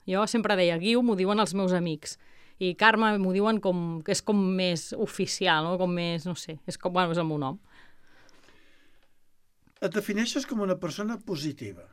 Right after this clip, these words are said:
Speaker 1: Sí.
Speaker 2: I ara jo hauria de dir-te, què entens tu per ser una persona positiva?
Speaker 1: Bueno, mm, penso que,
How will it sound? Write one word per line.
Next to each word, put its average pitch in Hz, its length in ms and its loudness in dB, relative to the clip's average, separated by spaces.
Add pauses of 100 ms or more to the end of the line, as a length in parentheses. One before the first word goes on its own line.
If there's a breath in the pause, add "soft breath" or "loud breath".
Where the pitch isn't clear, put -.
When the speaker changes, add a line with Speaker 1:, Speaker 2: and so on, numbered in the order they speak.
(800)
Speaker 1:
Sí. 156 220 -12 (260)
Speaker 2:
I 135 80 -2
ara 151 260 -2
jo 147 140 -4
hauria 143 260 -2
de 135 140 -4
dir-te, 131 420 -4 (540 loud breath)
què 165 120 -2
entens 143 380 -4
tu 165 160 -6
per 139 140 -10
ser 147 160 -8
una 143 100 -4
persona 135 400 -8
positiva? 110 640 -14 (1080 soft breath)
Speaker 1:
Bueno, 170 400 -2
mm, 160 640 -6
penso 180 360 -4
que, 175 160 -2